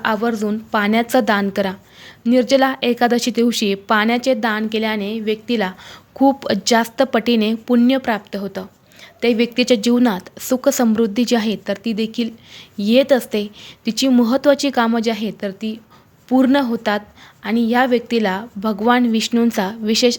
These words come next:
आशीर्वाद हा देखील प्राप्त होतो. म्हणून तुम्हाला गरजू व्यक्तीला पाण्याचं दान हे आवर्जून करायचं आहे. भलेही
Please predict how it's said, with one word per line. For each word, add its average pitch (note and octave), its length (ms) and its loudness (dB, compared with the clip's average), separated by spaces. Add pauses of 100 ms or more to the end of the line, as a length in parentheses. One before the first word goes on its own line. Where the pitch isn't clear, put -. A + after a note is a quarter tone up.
आशीर्वाद A3 420 0
हा G#3 160 -4
देखील G#3 300 -2
प्राप्त G#3 360 -6
होतो. F#3+ 280 -8 (540)
म्हणून C4 240 4
तुम्हाला B3 480 2 (240)
गरजू A3+ 340 2
व्यक्तीला A#3 540 0 (500)
पाण्याचं A#3+ 500 0
दान G3+ 280 -2
हे A#3+ 120 -4 (100)
आवर्जून G#3+ 480 -2
करायचं G3+ 400 -2
आहे. F#3+ 160 -6 (600)
भलेही C4 320 4